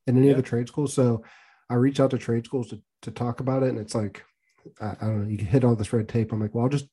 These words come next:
Speaker 1: do it myself." So we actually started, I, I started the Mountain State Trade Academy that's gonna allow for people
Speaker 2: Wow.
Speaker 1: to go through an apprenticeship program, whether that's our people or just anybody that wants to learn, learn the
Speaker 2: Yeah.
Speaker 1: trade. So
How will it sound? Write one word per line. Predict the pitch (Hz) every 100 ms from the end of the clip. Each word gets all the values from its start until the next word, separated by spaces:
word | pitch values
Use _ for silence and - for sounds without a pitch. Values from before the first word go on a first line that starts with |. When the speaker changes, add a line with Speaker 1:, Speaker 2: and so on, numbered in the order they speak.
| _
Speaker 1:
do | 127
it | 110
myself." | 104 87 98 90 - - - -
So | 127
we | 143
actually | 147 135
started, | 147 139 127
I, | 113 -
I | 131
started | 107 135 120
the | 113
Mountain | 117 117
State | 117 117 -
Trade | 113 113
Academy | 110 107 101 104
that's | 101 107
gonna | - 110 104
allow | 107 104 107
for | 104 -
people | 107 120 110 113
Speaker 2:
Wow. | 107
Speaker 1:
to | 117 110 107
go | 131 117
through | 123
an | 113
apprenticeship | 110 147 170 110 -
program, | 107 98 101 110
whether | 117 107
that's | 110 - - _
our | 123 135
people | 139 143 147
or | 139 123
just | 120 127
anybody | 131 123 117
that | 113
wants | 117 107
to | -
learn, | 104 107 107 101 _ -
learn | 110 101
the | 92
Speaker 2:
Yeah. | 78
Speaker 1:
trade. | 85 95 95
So | 123 110